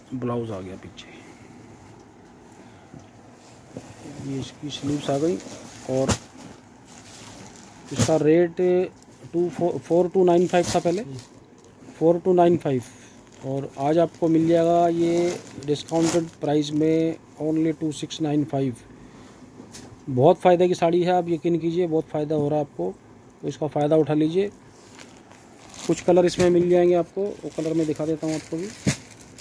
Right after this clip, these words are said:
नीचे लेवेंडर पिंक कलर आपको ये ओपन करके दिखाया हुआ है। ये देखिए, इसमें एक तो ये गोल्डन कलर है, गोल्डन या चीकू बोल सकते हैं, वैसे गोल्डन कलर बोलते हैं इसको। बहुत ही फैंसी कलर है एकदम,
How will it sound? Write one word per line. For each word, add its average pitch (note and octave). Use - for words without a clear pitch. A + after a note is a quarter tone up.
नीचे D3+
लेवेंडर E3
पिंक E3+
कलर E3
आपको E3
ये D#3+
ओपन D#3
करके D#3
दिखाया C#3+
हुआ D3+
है। F#3+
ये D#3
देखिए, D3+
इसमें E3
एक E3
तो F3+
ये E3
गोल्डन E3+
कलर F#3+
है, G3+
गोल्डन E3
या F3
चीकू F#3
बोल F#3
सकते G3
हैं, A3+
वैसे D3
गोल्डन D#3+
कलर E3+
बोलते E3
हैं E3+
इसको। F#3
बहुत C#3+
ही F3+
फैंसी E3+
कलर F#3
है F3
एकदम, G3